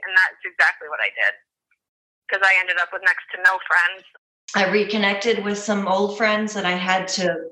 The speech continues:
Speaker 2: write off completely, and I've had to apologize to them for having done so because he didn't like them. So it's, it's great. I have a, a wonderful support network, and we have each other's backs. It's a real sisterhood,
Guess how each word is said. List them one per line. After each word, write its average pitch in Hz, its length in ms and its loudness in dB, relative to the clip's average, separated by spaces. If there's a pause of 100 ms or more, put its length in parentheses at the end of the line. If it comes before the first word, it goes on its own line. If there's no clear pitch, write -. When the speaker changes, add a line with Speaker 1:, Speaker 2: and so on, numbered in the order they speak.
(100)
Speaker 2:
write 185 240 0
off 180 280 -4
completely, 190 720 -4 (440)
and 180 220 0
I've 170 120 -2
had 175 140 -2
to 175 100 0
apologize 185 640 0
to 190 100 -8
them 185 240 -2
for 175 240 -4
having 175 340 -2
done 190 240 -2
so 226 500 -4 (200)
because 175 320 0
he 190 140 -4
didn't 175 220 0
like 175 240 0
them. 233 480 -4 (220)
So 185 140 0
it's, 180 240 -4
it's 196 260 -4
great. 233 260 2
I 165 100 2
have 170 220 -2
a, 165 260 -4
a 180 100 -2
wonderful 180 400 -2
support 175 420 -4
network, 165 500 -4 (320)
and 170 140 -4
we 180 120 0
have 175 200 2
each 175 160 -2
other's 165 220 -2
backs. 165 480 -4
It's - 160 -6
a 165 60 -4
real 160 460 0
sisterhood, 170 760 -4